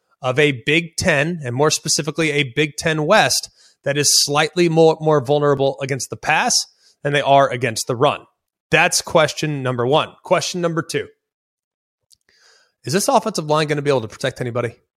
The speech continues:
'Cause we'll talk about the quarterback in a second, okay? But this offensive line last year, I don't wanna say they were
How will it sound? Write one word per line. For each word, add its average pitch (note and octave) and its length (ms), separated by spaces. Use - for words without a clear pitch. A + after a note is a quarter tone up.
'Cause C3 160
we'll G#3 160
talk G#3 280
about A3 140
the F3+ 40
quarterback F3+ 440
in C#3+ 80
a - 20
second, - 380
okay? E3 380
But D#3+ 120
this A3+ 180
offensive A3+ 520
line D#3 520
last D#3+ 420
year, C#3+ 460
I C3 100
don't F#3+ 120
wanna A3 180
say G3 220
they F3+ 120
were F3 380